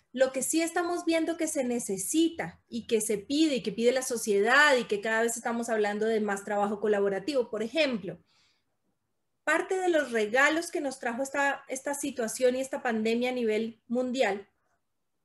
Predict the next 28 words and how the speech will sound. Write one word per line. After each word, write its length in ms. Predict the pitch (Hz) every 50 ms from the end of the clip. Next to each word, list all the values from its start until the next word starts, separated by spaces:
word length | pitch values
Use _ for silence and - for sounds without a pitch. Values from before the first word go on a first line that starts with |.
| _ _ _ _ _ _ _ _ _ -
es 140 | 240 247 -
que 320 | - - - 196 - _ _
por 180 | - 285 277 277
primera 440 | - 262 262 262 277 294 302 320 320
vez 240 | 320 320 320 320 -
tuvimos 580 | 311 302 311 302 294 294 302 302 - - - -
algo 580 | 254 285 311 320 311 285 349 427 494 494 - _ _ _ _ _ _ _ _ _ _ _ _ _ _ _ _ _ _ _ _ _ _ _
que 140 | - 269 269
nos, 500 | 262 254 247 240 233 - - - - _ _ _ _ _ _ -
realmente 640 | 240 247 254 262 277 285 311 311 311 320 311 - 339
si 280 | 330 - - 294 269 277
alguien 420 | 285 294 302 277 294 320 339 349
se 180 | - - 339 302
preguntaba, 960 | 302 - 269 262 240 220 220 214 214 214 214 - 330 320 311 262 214 202 196
todavía 460 | - 220 220 214 208 220 254 277 285
tenía 320 | 277 285 262 247 240 233 226
dudas 580 | 208 214 247 359 349 - 160 175 175 - - _ - _ -
de 140 | - 226 214
lo 160 | 226 226 214
que 140 | - 269 269
era 320 | 277 294 320 359 - - _ _ _ _
el 140 | - 247 233
pensamiento 840 | - 247 233 226 - 220 226 247 269 277 277 269 - 320 320 311 - -
o 120 | - 247 247
las, 460 | 240 240 - - 233 226 214 220 -
una 240 | 233 233 247 262 269
situación 520 | 269 294 226 233 220 - 240 233 226 226
global, 640 | 208 208 208 196 196 196 285 311 285 247 269 311